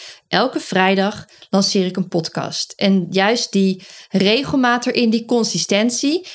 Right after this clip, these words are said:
die helpt mij heel erg van, "Oké, elke week doe je een podcast. Dat is wat je te doen hebt en daar hou je je aan." En so far hou ik het vol, <laughs> wat ik knap vind van mezelf. Eh, maar, hè, en andere dingen moet ik daar misschien dan voor laten. Maar ik heb wel beloofd, dit ga ik doen.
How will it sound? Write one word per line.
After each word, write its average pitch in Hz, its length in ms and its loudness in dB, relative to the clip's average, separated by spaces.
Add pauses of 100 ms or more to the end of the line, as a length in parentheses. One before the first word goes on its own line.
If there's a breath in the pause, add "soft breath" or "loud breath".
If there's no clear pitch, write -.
(140 loud breath)
die 254 220 2
helpt 233 260 0
mij 208 160 2
heel 247 340 2
erg 220 300 0
van, 285 160 0
"Oké, 320 160 0
elke 233 440 0
week 226 260 0
doe 208 120 2
je 214 80 4
een 220 120 2
podcast. 160 540 -6
Dat 185 160 0
is 277 100 -4
wat 226 160 0
je 233 60 -2
te 202 120 -4
doen 170 200 2
hebt 160 180 -2
en - 100 -2
daar 220 140 2
hou 170 220 2
je 151 80 0
je 156 100 -2
aan." 156 320 -4 (420 soft breath)
En 165 240 0
so 175 160 0
far 233 300 0
hou 170 160 2
ik 160 60 -6
het 165 120 -6
vol, 202 340 0 (140)
<laughs> 185 200 0
wat 175 100 -4
ik 214 60 -4
knap 190 180 0
vind 190 140 0
van 190 160 2
mezelf. 185 420 0 (480 loud breath)
Eh, 208 240 -2
maar, 214 220 2
hè, 220 100 2
en 269 160 0
andere 285 380 2
dingen 208 280 0
moet 214 120 0
ik 226 60 -2
daar 208 140 2
misschien 196 220 0
dan 175 140 2
voor 208 200 0
laten. 160 560 0 (220 loud breath)
Maar 180 300 2
ik - 200 -6
heb 160 260 -2
wel 214 400 0
beloofd, 175 520 0
dit 185 160 -2
ga 220 160 0
ik 185 160 -2
doen. 151 260 -2